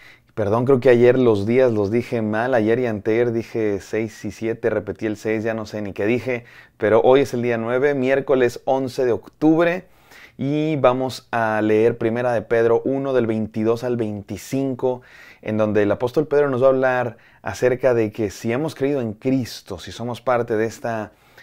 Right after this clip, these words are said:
comunidad de seguidores de Jesús, una comunidad de extranjeros en el mundo que tienen la esperanza viva, porque Cristo vive. Si somos de esa comunidad, significa que tenemos,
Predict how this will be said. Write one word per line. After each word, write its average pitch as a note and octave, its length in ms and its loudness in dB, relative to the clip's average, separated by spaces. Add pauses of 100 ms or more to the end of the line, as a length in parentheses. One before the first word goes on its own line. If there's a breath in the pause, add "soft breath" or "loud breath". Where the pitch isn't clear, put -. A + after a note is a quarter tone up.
comunidad A2 760 0
de A2 100 -2
seguidores G#2 640 -2
de A2 80 -4
Jesús, F#2+ 500 -8
una G#2 200 -6
comunidad G2+ 400 -6
de A2 160 -4
extranjeros A#2 840 -4
en A2+ 80 -8
el G2+ 140 -6
mundo C3+ 500 0 (320 loud breath)
que G#2+ 140 -8
tienen B2+ 320 -2
la A2+ 60 4
esperanza A#2 840 -2
viva, A#2+ 600 -2 (520 soft breath)
porque G#2+ 300 -2
Cristo C3+ 480 0
vive. A#2+ 600 -2 (400 soft breath)
Si A2+ 100 -8
somos C#3 360 -4
de B2+ 340 2
esa C#3+ 240 -4
comunidad, A#2 580 -4
significa A2 600 -6
que G#2 280 -2
tenemos, A#2 680 -8